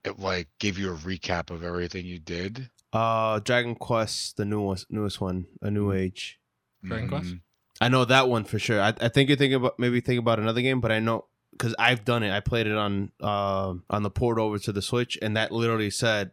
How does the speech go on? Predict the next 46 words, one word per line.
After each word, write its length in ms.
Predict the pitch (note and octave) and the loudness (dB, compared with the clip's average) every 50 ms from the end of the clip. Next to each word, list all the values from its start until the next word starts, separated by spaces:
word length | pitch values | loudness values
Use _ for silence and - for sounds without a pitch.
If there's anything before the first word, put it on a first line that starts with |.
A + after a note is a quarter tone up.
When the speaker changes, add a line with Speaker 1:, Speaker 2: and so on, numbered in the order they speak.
| _ - | _ 0
Speaker 2:
"Yo, 160 | A#2 A2+ G#2+ | 0 2 2
you 140 | G2+ G2+ A2 | 2 2 0
haven't 160 | A#2 A2 G#2+ | 0 0 0
played 220 | - - A#2 A2 G#2 | 0 0 0 0 0
for, 60 | A2 | 0
like, 180 | G#2+ G2+ G2 - _ | 0 -2 -2 -4 _
two, 260 | - - C#3+ C3+ - | 0 2 2 2 2
two, 200 | - - - B2+ A2+ | 0 0 0 0 0
three 180 | - A2+ A2+ | 2 0 2
weeks. 300 | A2 A2 A2 G2+ - - | 2 2 0 0 -2 -2
Here's 240 | - A#2+ A#2 A2+ - | 0 0 2 2 2
what 140 | A#2+ A2 - | 0 0 0
happened 240 | A2+ A2+ A#2 F#3 A2 | 0 0 0 0 -2
the 60 | A2+ | -2
<laughs> 120 | A2+ A2 C3+ | 0 0 -2
last 160 | C#3 - - | -2 -2 -2
time 220 | - C#3+ C3+ B2+ | 0 0 0 2
you 100 | A#2+ A#2 | 0 -2
did." 240 | G#2+ - - - - - - - | -4 -6 -8 -10 -10 -10 -10 -8
Speaker 3:
Okay. 260 | - G#3 - - G3 G#3+ - - - | -6 -6 -4 -4 -6 -6 -8 -4 0
Speaker 2:
<laughs> 640 | - D#3 - - - E3 - - _ _ _ _ _ | 0 0 0 0 -2 -4 -4 -6 _ _ _ _ _
Speaker 3:
That's 180 | - B2 B2 - | -4 -4 -4 -2
pretty 160 | - D3 C#3+ | -4 -4 -4
smart, 260 | - - D3 D3 C#3+ | -2 0 -2 -2 0
though. 80 | - A#2 | 0 0
Speaker 1:
That, 120 | G#2+ - - _ _ _ _ _ _ _ _ | 0 0 -4 _ _ _ _ _ _ _ _
Speaker 3:
Smart 180 | _ - - A#2+ | _ -8 -2 0
Speaker 1:
that 140 | A#2 A#2 A#2 | 2 2 2
Speaker 3:
have 80 | A2+ A2+ | 2 0
Speaker 1:
needs 140 | A#2 G#2+ - | 0 0 0
Speaker 3:
that. 60 | - | 2
Speaker 1:
to 60 | - | 2
happen 300 | G2 G#2 G2+ - - - - | 2 2 0 -2 -6 -14 -16
more. 220 | G2+ G2 F#2+ F2+ E2+ | -12 -10 -8 -8 -6
That's 360 | D#2 - G2+ G#2 G#2+ - - | -2 2 2 2 2 2 -2
another 340 | A2 G2+ G2+ G2 G#2 G2 F2+ | -2 -2 -2 -2 -2 -4 -4
thing 260 | - G2 F#2+ F2+ F2+ | -6 -8 -8 -8 -6
that 140 | F2+ F2+ F2 | -6 -6 -6
I 60 | F2 | -6
would 180 | E2+ E2+ E2+ - | -8 -10 -12 -12
like 160 | F2 F2 F2 | -12 -12 -12
to 120 | - - | -8 -2
see 240 | - - - G2 F#2 | 0 0 0 -2 -4
all 320 | - - F#2 E2 D#2+ E2 D#2+ | -10 -10 -8 -8 -8 -10 -10
games 360 | D#2+ D#2+ D#2 D#2 D#2+ D#2+ - | -12 -14 -14 -12 -12 -12 -12
doing. 280 | - E2 D#2+ D#2+ D#2+ | -10 -12 -14 -16 -16